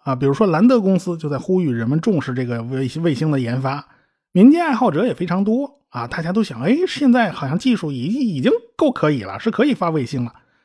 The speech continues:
这次地球物理年，一群科学家就开始想用个火箭啊，搞个探测外层空间大气啦之类的这些活动。有人就提议啊，咱们是不是搞个人造地球卫星啊？这不是对地球物理年最好的一个科学探索活动吗？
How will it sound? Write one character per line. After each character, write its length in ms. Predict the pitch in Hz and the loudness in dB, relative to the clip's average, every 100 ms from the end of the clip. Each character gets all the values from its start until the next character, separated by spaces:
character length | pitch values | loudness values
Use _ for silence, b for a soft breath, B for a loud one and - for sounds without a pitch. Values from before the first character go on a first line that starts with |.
| _ | _
这 120 | - | 2
次 200 | 233 254 | 2 2
地 180 | 233 247 | 0 0
球 140 | 185 226 | 2 0
物 160 | 254 | 2
理 100 | 147 | 2
年， 320 | 120 127 180 165 - | 0 2 0 -2 -8
一 160 | 151 147 | -6 -2
群 160 | 143 | 0
科 140 | 143 156 | 2 2
学 100 | 151 | 2
家 100 | 156 | 2
就 80 | |
开 160 | 147 156 | 0 0
始 160 | 143 139 | -2 -4
想 240 | - 131 | -6 -4
用 200 | 151 156 | 0 0
个 100 | 143 | 0
火 220 | - 123 | -2 -2
箭 200 | 151 156 | 0 0
啊， 200 | 131 127 | -2 -8
搞 240 | 131 - 120 | -10 -10 -4
个 400 | 139 143 143 - | -2 -2 -4 -6
探 180 | 196 160 | -4 0
测 360 | 190 151 143 | 2 2 0
外 200 | 151 175 | -2 -2
层 160 | 151 170 | 0 0
空 160 | 185 | 2
间 120 | 202 196 | 2 0
大 160 | 170 | -4
气 180 | - 226 | -2 0
啦 260 | 170 165 160 | 2 0 0
之 140 | 156 | 2
类 160 | 160 143 | 2 2
的 140 | 131 | -2
这 160 | 151 151 | -2 -2
些 120 | 180 | -2
活 160 | 156 | 0
动。 160 | 156 202 b b b b _ | 0 -2 b b b b _
有 140 | 151 | 0
人 140 | 135 165 | 4 4
就 100 | 277 | 4
提 240 | - 143 | 0 -6
议 60 | 143 | -6
啊， 280 | 107 127 226 | -4 0 2
咱 120 | 226 | 2
们 80 | 269 | 0
是 140 | - | 0
不 100 | 247 | 0
是 80 | 240 | 0
搞 220 | 233 131 | -2 -4
个 100 | 151 | 0
人 160 | 160 208 | 2 2
造 140 | 233 | 0
地 100 | 214 | 0
球 120 | 180 | 0
卫 120 | 226 160 | 0 0
星 220 | 165 277 | 2 2
啊？ 140 | 233 b b b b | 0 b b b b
这 100 | - | -2
不 120 | 262 277 | 2 2
是 120 | 269 | 2
对 220 | 254 220 | 2 0
地 160 | 208 240 | 0 0
球 120 | 233 | 2
物 140 | 240 | 0
理 100 | 135 | 0
年 200 | 120 147 | 0 0
最 180 | 220 330 | 0 0
好 220 | - 113 | -2 -6
的 60 | 120 | -4
一 40 | |
个 140 | 165 160 | -4 0
科 160 | 240 | 2
学 100 | 226 | 2
探 160 | 226 220 | 2 0
索 160 | 139 | -4
活 160 | 110 151 | -4 0
动 240 | 277 370 | 2 2
吗？ 200 | 214 110 | -2 -4